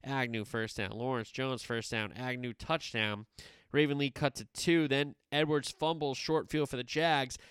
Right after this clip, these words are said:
They take the lead on a Patterson field goal, twenty to nineteen. Then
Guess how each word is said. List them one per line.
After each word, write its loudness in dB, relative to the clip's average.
They 2
take 0
the -2
lead 4
on 4
a 2
Patterson -2
field -2
goal, 2
twenty -2
to -2
nineteen. -2
Then 0